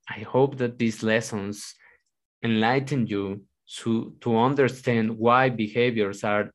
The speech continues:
difficult to break and how can you break these behaviors by simply paying more attention to the things that you are doing. We can always do that, either at the beginning of the habit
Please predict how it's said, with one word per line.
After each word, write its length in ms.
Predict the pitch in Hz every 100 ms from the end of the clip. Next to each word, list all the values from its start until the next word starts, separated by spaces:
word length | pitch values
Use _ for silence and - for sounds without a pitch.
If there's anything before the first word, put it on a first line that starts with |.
| 113
difficult 540 | 110 131 127 117 107 107
to 60 |
break 540 | 98 107 110 117 131 - _ _ _ _
and 460 | 123 127 143 165 - _ _ _
how 440 | - - 160 175
can 280 | 143 127 110
you 140 | 113
break 340 | 107 120 127 117
these 160 | 113
behaviors 680 | 110 107 135 147 135 104 101
by 220 | - 104
simply 640 | 107 - 147 170 170 127 107
paying 360 | - 135 135
more 220 | 135 135 131
attention 600 | 131 131 143 135 117 107
to 80 | 101
the 160 | 98 -
things 240 | 120 120
that 200 | 104 95
you 80 | 104
are 100 | 101
doing. 540 | 98 143 180 139 104 - _ _ _ _ _ _ -
We 160 | 120 117
can 320 | 120 110 110
always 380 | 135 147 135 107
do 180 | 120 117
that, 360 | 98 95 92 _ _ _ _ -
either 240 | 113 107
at 180 | 104 98
the 100 | 113
beginning 440 | 139 156 151 143 139
of 160 | 117
the 80 | 110
habit 380 | 113 107 101